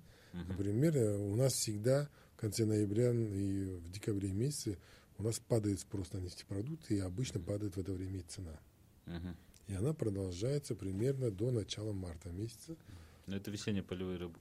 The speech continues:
Speaker 2: Весенне-,
Speaker 1: до весенне-полевых работ,
Speaker 2: до
Speaker 1: да?
Speaker 2: весенне-полевых работ,
Speaker 1: Мгм.
Speaker 2: и у нас идёт такой, как бы, сезон затишья, да? И когда спрос падает, цены падают. И с конца февраля у нас в последней декаде уже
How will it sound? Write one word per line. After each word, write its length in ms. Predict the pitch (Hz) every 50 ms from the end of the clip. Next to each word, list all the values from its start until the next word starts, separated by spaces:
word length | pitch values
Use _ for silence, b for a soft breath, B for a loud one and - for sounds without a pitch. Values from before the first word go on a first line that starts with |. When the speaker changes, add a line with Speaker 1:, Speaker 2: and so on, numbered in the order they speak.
| - -
Speaker 2:
Весенне-, 340 | 120 117 117 92 95 135 -
Speaker 1:
до 40 | 117
весенне-полевых 760 | 120 113 110 - 110 101 98 92 - 98 90 90 85 - 95
работ, 200 | 87 85 - 107
Speaker 2:
до 140 | 131 156
Speaker 1:
да? 60 | 156 143
Speaker 2:
весенне-полевых 760 | 117 101 120 123 120 113 - 117 110 110 110 107 107 - -
работ, 340 | 101 107 101 104 139 160 165
Speaker 1:
Мгм. 100 | 160 -
Speaker 2:
и 360 | 104 101 98 98 98 101 104
у 120 | 98 95 98
нас 280 | 113 131 139 131 -
идёт 240 | 104 90 104 113 117
такой, 340 | - 107 98 - - 101 90 87
как 160 | - 101 90
бы, 220 | 85 87 92 90 95 - - - - -
сезон 400 | - - 107 92 104 113 107 101
затишья, 540 | 107 113 107 - - 92 85 - - 92 92
да? 220 | 90 110 143 160 160 B B B B B B B B -
И 40 | - - -
когда 180 | 104 101 101
спрос 320 | 98 - - 143 185 175 165
падает, 480 | - - 175 156 139 139 139 135 131 - - -
цены 260 | - 127 135 147 143
падают. 420 | 123 - 139 131 127 131 131 127 - - - - - - - - - - - - - - - - - - - - - - B B B B B B B B B B B B -
И 280 | 123 156 190 185 - - - - - - - - - - - - - - - - - - - - - - - - - -
с 100 | - -
конца 600 | - - 110 104 - - - 117 107 101 98 95 - b b b b b b b b b - - - - - -
февраля 500 | - 113 101 104 107 110 120 151 185 208
у 80 | 180
нас 160 | 135 110 104 -
в 40 |
последней 400 | - 107 95 - 110 101 98 98 95
декаде 360 | 95 98 - - 151 156 127
уже 320 | 104 95 90 90 104 117